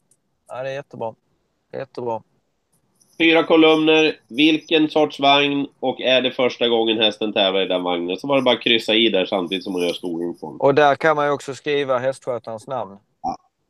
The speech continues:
Speaker 2: Eller hur? Det finns ju så enkla grejer för att komma till rätta med det här som,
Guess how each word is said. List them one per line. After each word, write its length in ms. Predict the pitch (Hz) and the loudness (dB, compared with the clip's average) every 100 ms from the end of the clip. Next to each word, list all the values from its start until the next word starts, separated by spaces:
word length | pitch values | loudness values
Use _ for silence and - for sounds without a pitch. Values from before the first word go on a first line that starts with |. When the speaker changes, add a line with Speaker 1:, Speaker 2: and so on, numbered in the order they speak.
| _ _ _ _ | _ _ _ _
Speaker 2:
Eller 220 | 104 104 | 0 2
hur? 280 | 107 87 73 _ _ _ _ _ _ _ _ | 4 2 -2 _ _ _ _ _ _ _ _
Det 80 | - | -12
finns 580 | - - 262 269 254 - | -10 2 8 10 8 6
ju 80 | 226 | 2
så 120 | 226 - | 0 2
enkla 500 | 226 226 208 - 214 | 2 4 0 2 2
grejer 440 | 208 220 220 220 | 4 4 4 0
för 80 | 214 | 0
att 60 | 175 | -2
komma 200 | 202 196 | 0 0
till 220 | - 190 | 0 0
rätta 500 | 202 - _ _ 208 | 0 -4 _ _ 2
med 140 | 190 | 4
det 40 | 180 | 2
här 180 | 170 156 | 2 2
som, 220 | 180 | -2